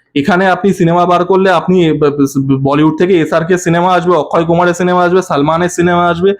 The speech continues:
সাউথ থেকে বিজয়ের সিনেমা আসবে, প্রভাসের সিনেমা আসবে, রজনীকান্তের সিনেমা আসবে, আপনি কম্পিট করার জায়গাই পাবেন না। গানের দিক দিয়েও তাই, আপনি বাংলা গান, আহ, না শুনে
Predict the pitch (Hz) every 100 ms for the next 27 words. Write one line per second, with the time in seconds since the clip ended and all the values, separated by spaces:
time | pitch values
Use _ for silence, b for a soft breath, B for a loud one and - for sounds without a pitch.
0 | B B _ 143 180 - 180 185 156 147
1 | 165 175 185 180 180 180 175 190 156 139
2 | 160 175 175 180 175 180 180 180 180 143
3 | 147 175 190 190 190 180 180 185 180 208
4 | 208 B B 160 190 214 180 175 214 -
5 | 220 214 170 175 175 196 190 156 127 120
6 | 120 127 _ _ _ 160 175 202 175 196
7 | 175 196 190 180 170 190 _ _ _ _
8 | - 143 175 170 170 185 190 208 208 208
9 | 190 190 190 190 202